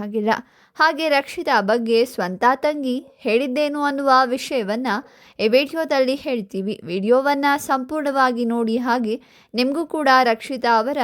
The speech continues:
ಬಿಗ್ ಬಾಸ್ ಮನೆ ಆಟ ಇಷ್ಟವಾಗಿದ್ರೆ ಈ ವಿಡಿಯೋಗೊಂದು ಲೈಕ್ ಮಾಡಿ, ಹಾಗೆ ಬಿಗ್ ಬಾಸ್ ಅಪ್ಡೇಟ್ಸ್‌ಗಾಗಿ ನಮ್ಮ ಚಾನೆಲನ್ನು ಸಬ್ಸ್ಕ್ರೈಬ್ ಮಾಡಿ. ರಕ್ಷಿತಾ ಅಂತ ಹೇಳಿದ್ರೆ ಬಿಗ್ ಬಾಸ್ ಮನೆಯ ಸ್ಟ್ರಾಂಗ್ ಕ್ಯಾಂಡಿಡೇಟ್, ಫಿನಾಲೆ ಟಾಪ್ ತ್ರೀಗೆ ಹೋಗುವ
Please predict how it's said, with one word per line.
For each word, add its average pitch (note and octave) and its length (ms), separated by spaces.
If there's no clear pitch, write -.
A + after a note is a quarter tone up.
ಬಿಗ್ G3+ 300
ಬಾಸ್ B3 320
ಮನೆ D4+ 200
ಆಟ C#4 260
ಇಷ್ಟವಾಗಿದ್ರೆ G#3+ 1080
ಈ G#3 60
ವಿಡಿಯೋಗೊಂದು C#4+ 600
ಲೈಕ್ C4 320
ಮಾಡಿ, B3 360
ಹಾಗೆ A3 540
ಬಿಗ್ G3 220
ಬಾಸ್ A#3 280
ಅಪ್ಡೇಟ್ಸ್‌ಗಾಗಿ A#3+ 800
ನಮ್ಮ C4+ 240
ಚಾನೆಲನ್ನು B3 800
ಸಬ್ಸ್ಕ್ರೈಬ್ F#3+ 760
ಮಾಡಿ. G#3 360
ರಕ್ಷಿತಾ D#4+ 560
ಅಂತ D#4 160
ಹೇಳಿದ್ರೆ B3 560
ಬಿಗ್ F#3+ 300
ಬಾಸ್ B3+ 300
ಮನೆಯ D4+ 300
ಸ್ಟ್ರಾಂಗ್ C4+ 500
ಕ್ಯಾಂಡಿಡೇಟ್, C4 640
ಫಿನಾಲೆ A#3 540
ಟಾಪ್ B3+ 440
ತ್ರೀಗೆ A#3+ 340
ಹೋಗುವ A#3+ 360